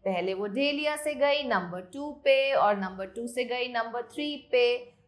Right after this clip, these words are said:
नंबर थ्री से वो विजिट करता है डेल-, अ, मैरीगोल्ड फ्लावर को। यहाँ से उसने विजिट किया लोट-, अ, पैंसी, and पैंसी से वो गई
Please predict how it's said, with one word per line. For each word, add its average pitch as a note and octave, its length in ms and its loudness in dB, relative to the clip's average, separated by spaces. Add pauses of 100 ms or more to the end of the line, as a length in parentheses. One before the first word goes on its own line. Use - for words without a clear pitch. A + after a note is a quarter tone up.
नंबर G#3 240 -2
थ्री D4 380 -2
से C#4+ 480 6 (720)
वो G3+ 120 4
विजिट G#3 340 2
करता A#3+ 260 2
है D#4 520 4 (640)
डेल-, D4 400 2
अ, A#3+ 300 8
मैरीगोल्ड D4 640 4
फ्लावर A#3+ 320 6
को। A3 560 0
यहाँ A3 440 4
से D#4+ 360 2
उसने A#3 260 -4
विजिट G#3+ 440 -2
किया C#4 420 8 (500)
लोट-, E4 380 4 (100)
अ, A#3+ 320 -2 (440)
पैंसी, C#4+ 720 4 (1160)
and G3+ 160 6
पैंसी D4+ 520 2
से F4 200 6
वो G#3 120 2
गई A3+ 600 0